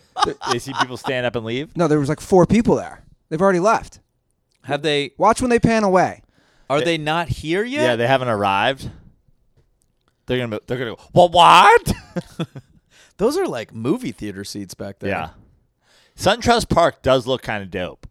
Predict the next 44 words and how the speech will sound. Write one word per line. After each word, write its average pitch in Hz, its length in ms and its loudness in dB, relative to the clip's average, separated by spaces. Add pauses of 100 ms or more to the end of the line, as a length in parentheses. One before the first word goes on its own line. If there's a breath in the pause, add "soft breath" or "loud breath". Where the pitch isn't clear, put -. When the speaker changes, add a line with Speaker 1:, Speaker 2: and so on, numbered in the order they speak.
(180)
Speaker 3:
Yeah. 110 240 -8 (580)
Speaker 1:
I 98 60 -12
do, 131 340 -6
I 113 80 -6
do 135 160 -6
wanna 123 200 -4
check 110 240 -6
that 87 180 -6
out. 73 220 -14 (2000)
It's - 100 -20
on 98 100 -10
my 90 100 -8
list. 87 480 -8
Speaker 2:
I 147 80 0
did 151 160 -4
not 175 240 0
curse 165 340 -2
Atlanta, 135 460 -4
Steve 110 400 -8
B. 90 300 -12
I, 156 240 -2
I, - 20 -6 (100)
I've, 170 280 0 (120)
I've 196 140 4
made 214 180 4
no 202 220 4
claims 175 640 -4
on 131 140 -2
this 131 120 -4
series 131 460 -4
at 120 80 -6
all. 117 420 -4
Speaker 1:
<laughs> - 140 -20
Speaker 3:
You 135 100 0
didn't 139 220 -2
pick, 135 180 0 (160)
you 131 140 -4
didn't 120 160 -4
pick 123 160 -4
the 120 60 -6
Bra-, 107 260 -4
Braves? 107 420 -4 (140)
Speaker 2:
No. 175 460 0 (140)
Speaker 3:
No. - 160 -14